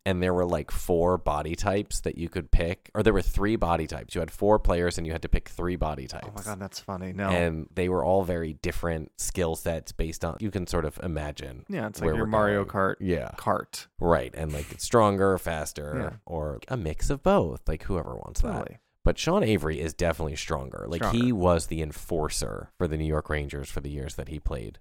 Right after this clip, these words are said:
Speaker 1: with
Speaker 2: Wow.
Speaker 1: them. And so this guy who was out there, like, kicking people's butts is actively coming out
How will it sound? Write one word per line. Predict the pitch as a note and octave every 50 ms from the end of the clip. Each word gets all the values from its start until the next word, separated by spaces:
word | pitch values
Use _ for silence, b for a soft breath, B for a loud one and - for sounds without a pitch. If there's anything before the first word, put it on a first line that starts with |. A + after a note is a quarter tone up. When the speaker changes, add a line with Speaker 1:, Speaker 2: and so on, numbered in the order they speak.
| -
Speaker 1:
with | - E2+ -
Speaker 2:
Wow. | G2+ G2
Speaker 1:
them. | - F#2+ F#2+ F#2 F2+ - - _ _ _ _ _ _ _ _ _
And | G2 G2+ F#2 F2+
so | - G2+ F#2
this | F2 F#2 F2+ F2+
guy | F2+ G#2 G2+ A2 A2+ F2+ E2 D#2+
who | C#2 E2
was | E2+ E2 E2+ -
out | - F2 E2 E2 - -
there, | D#2+ D#2+ D#2
like, | D2 D2 D2 - - - _ _
kicking | - - E2+ E2 - F#2+ F2
people's | - F#2+ E2+ - E2+ D#2 -
butts | - - E2 E2+ - - - - - - - - - - _ _ _ _ _ _ _ _ _ _ _ _ -
is | F2 E2+ D#2+ D#2 D2+ C#2+ - - _ _ _ _ _ _
actively | - F2 F2 F#2+ - - F#2 E2 C#2+ D2 D2+ D2 D2 D#2+ E2+ - - _ _ -
coming | - E2 D#2+ E2 D2+ C#2+
out | C#2 C2 C#2 C#2 -